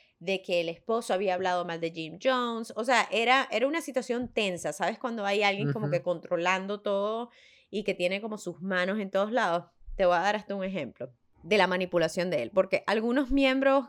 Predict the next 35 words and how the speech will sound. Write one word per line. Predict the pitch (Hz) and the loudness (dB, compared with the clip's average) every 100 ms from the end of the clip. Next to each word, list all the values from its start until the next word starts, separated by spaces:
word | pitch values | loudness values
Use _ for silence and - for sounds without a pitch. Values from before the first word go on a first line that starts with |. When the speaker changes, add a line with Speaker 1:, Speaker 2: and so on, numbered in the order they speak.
| _ | _
Speaker 1:
que | - | 0
eran | 196 208 | 0 2
afroamericanos | - 226 220 226 214 220 185 180 | 0 2 2 0 0 0 0 -2
estaban | 180 - 208 208 196 - | -6 0 2 2 0 0
convencidos | 269 302 247 214 208 240 214 156 - | 2 4 2 -2 -2 -2 2 2 0
por | 208 226 | -2 0
Jones | 185 165 165 202 - - - - | 0 -2 -4 -8 -12 -20 -20 -8
de | - 233 | -2 0
que | 226 | 0
si | 240 | 2
ellos | 254 294 | 2 4
dejaban | 269 226 240 269 | 2 2 2 0
la | |
iglesia, | 254 277 240 196 - 214 269 _ _ _ _ _ | -2 0 0 0 0 0 -2 _ _ _ _ _
los | - 208 202 | -4 -2 0
demás, | 196 185 214 190 175 - - - _ - | 0 0 2 2 0 -4 -6 -6 _ -12
entre | 175 180 175 | -8 -2 0
comillas, | 170 170 180 151 165 | 0 -2 -2 -4 -4
¿quiénes | - 185 202 | -4 -6 -4
son | 214 | -4
los | 220 | -4
demás? | 208 262 277 | -2 -4 -2
Según | 175 170 240 | -2 -2 -4
él, | 226 - | -6 -8
asumo, | 160 - 190 160 | -10 -8 -8 -6
el | 143 | -2
gobierno, | 170 180 147 180 247 _ - - - _ | -2 0 -4 -6 -10 _ -20 -20 -20 _
los | 190 196 | 0 2
iban | 226 254 262 | 2 2 2
a | |
meter | 240 214 254 214 180 - | -2 0 2 6 6 4
en | 185 175 | -4 -4
campos | 202 202 208 240 | 0 0 0 -2
de | 247 | -2
concentración, | 196 185 180 170 170 - 262 185 226 | -4 -2 -4 -2 -4 0 0 0 -4